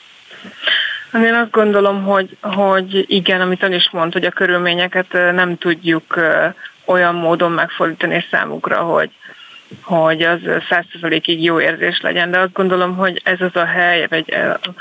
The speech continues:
Barabáson is tapasztaltuk azt, hogy oda megérkezve a segítőponton érezték először biztonságban magukat igazán, akik, akik ott voltak. Ott tudtak először, ö, rálátni arra, hogy mi történt velük akár, vagy már, akár már ott egy beszélgetésben elmondani, hogy honnan érkeztek, és ott mi történt.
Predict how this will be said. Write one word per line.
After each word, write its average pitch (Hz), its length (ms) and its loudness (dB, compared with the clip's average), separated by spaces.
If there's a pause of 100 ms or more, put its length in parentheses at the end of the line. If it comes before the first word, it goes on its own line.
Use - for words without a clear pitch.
(200)
Barabáson 190 440 0
is 180 60 -8
tapasztaltuk 185 680 -2
azt, 180 280 0
hogy 180 300 0 (360)
oda 196 220 2
megérkezve 185 680 -2
a 175 40 2
segítőponton 175 880 0
érezték 175 520 -2
először - 460 -2
biztonságban 175 680 0
magukat 175 340 0
igazán, 160 540 0
akik, 165 400 -4
akik - 300 -2
ott 165 180 0
voltak. 160 640 0 (420)
Ott 175 240 0
tudtak 185 380 0
először, 175 640 0
ö, 175 180 2 (140)
rálátni 170 600 0
arra, 160 280 4
hogy 160 160 0
mi 165 160 -4
történt 156 560 -2
velük 156 340 -2
akár, 160 500 -2
vagy 160 360 -2
már, 170 220 0
akár 185 300 -2
már 180 160 0
ott 185 180 -2
egy 175 120 -2
beszélgetésben 165 840 -2
elmondani, 160 460 0
hogy 160 160 2
honnan 170 340 2
érkeztek, 165 640 -2
és 165 200 -2
ott 175 180 -10
mi 165 100 -6
történt. 165 720 0